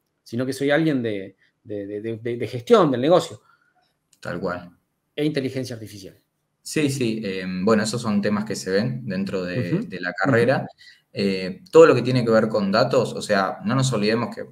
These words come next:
Speaker 2: nosotros por ahí usamos mucho la palabra tecnología y también
Speaker 1: Ujú.
Speaker 2: se usa mucho la palabra sistemas de información. ¿Y qué, qué, qué
Speaker 1: Ujú.
Speaker 2: solemos decir cuando decimos, cuando hablamos de eso? Hablamos de sistemas. Siempre
Speaker 1: Ujú.
Speaker 2: decimos las personas de sistemas,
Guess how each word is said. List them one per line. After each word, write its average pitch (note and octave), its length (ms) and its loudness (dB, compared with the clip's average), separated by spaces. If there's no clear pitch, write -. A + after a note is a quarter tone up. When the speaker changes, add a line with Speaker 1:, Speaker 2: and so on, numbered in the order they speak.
Speaker 2:
nosotros G#2 280 -4
por G2 100 -2
ahí G#2 100 0
usamos G2+ 260 -4
mucho G2+ 180 -4
la F#2 100 -4
palabra F#2+ 260 -2
tecnología F#2+ 800 -4
y - 80 -20
también C3 240 0
Speaker 1:
Ujú. C3 100 2
Speaker 2:
se C3 60 -2
usa A2+ 120 -4
mucho C3 440 0
la G2 120 -6
palabra G2+ 360 0
sistemas G#2+ 460 -4
de G2 40 -6
información. F2+ 580 -14
¿Y F#2+ 80 -20
qué, C3+ 160 -12
qué, D3+ 200 -8
qué D#3 80 -6
Speaker 1:
Ujú. A2+ 80 -4
Speaker 2:
solemos A2+ 260 0
decir G#2 220 -8
cuando - 160 -20
decimos, G2 300 -10
cuando G2 160 -2
hablamos G#2+ 320 2
de G#2 100 0
eso? G2 200 -6
Hablamos B2+ 260 -2
de C3+ 180 0
sistemas. - 720 -6
Siempre C3 260 0
Speaker 1:
Ujú. G#2+ 80 0
Speaker 2:
decimos A#2 240 -2
las - 100 -14
personas A#2+ 380 0
de G#2 100 0
sistemas, F2+ 640 -8